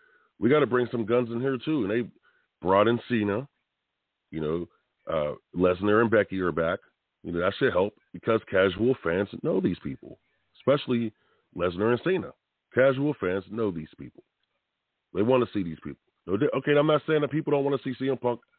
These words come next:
I swear to God, I'm not. I don't. But you're, so you're saying, did you see what happened in Chicago? Dude, it was his hometown. But, but I'm just saying, no disrespect, no hate. But when people tell me that W W E is dead, dude, l-, come on, bro.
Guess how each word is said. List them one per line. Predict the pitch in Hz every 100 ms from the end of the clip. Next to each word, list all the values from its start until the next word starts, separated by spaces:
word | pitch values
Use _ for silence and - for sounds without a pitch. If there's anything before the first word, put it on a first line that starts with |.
| _ _ _ -
I |
swear | 120
to | 120
God, | 120
I'm | 120
not. | 113 104 _ _ _ _ _ _ -
I |
don't. | 101 117 - - 151 156 -
But | 165 120
you're, | 135 139 -
so | 135
you're | 123 151 -
saying, | 151 139 - -
did | 147 -
you | 247 -
see | 233
what | 254 214
happened | 147 196 220
in | 190 180
Chicago? | 170 - 139 151 165 185 269 _ _ _ _ _ _ _ 87
Dude, | 110
it | 98
was | 87
his | 73
hometown. | 78 69 _ _ _
But, | 69
but | 82
I'm | 80 64
just | _
saying, | _ _ _ _ _ _ -
no |
disrespect, | 73 - - - 90 -
no | 95
hate. | 69 - _ _ _ _ _ _ _ _ _ _ _ _ _ _ _ _ _ _ _
But | 127 127
when | 127
people | 131 214 220
tell | 196 156 156
me | 139
that | 113
W | 92 113 113
W | 104 98 101
E | 90
is | 69 90
dead, | 95 98 -
dude, | 117 82
l-, | 92 - -
come | 123
on, | 71 -
bro. | 65